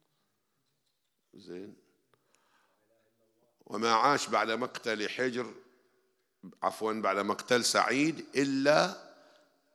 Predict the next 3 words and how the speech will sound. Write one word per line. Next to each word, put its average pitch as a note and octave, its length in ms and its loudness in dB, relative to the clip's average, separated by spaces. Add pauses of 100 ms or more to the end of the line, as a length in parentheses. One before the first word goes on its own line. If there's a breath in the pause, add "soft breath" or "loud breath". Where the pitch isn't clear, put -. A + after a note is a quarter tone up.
(100)
خمسة - 480 -6
عشر - 440 -4 (680)
يوم، A#2+ 800 0